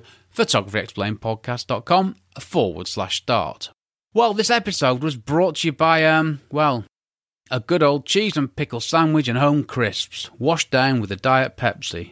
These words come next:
all consumed before sitting down in my homemade, acoustically cushioned recording emporium. And if you want to know what I mean by home crisps, I mean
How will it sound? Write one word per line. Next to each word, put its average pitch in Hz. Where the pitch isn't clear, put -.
all 165
consumed 131
before 104
sitting 135
down 127
in 107
my 104
homemade, 127
acoustically -
cushioned 123
recording 95
emporium. 90
And 123
if 110
you 127
want 151
to 147
know 143
what 135
I 120
mean 127
by 117
home 131
crisps, 113
I 117
mean 123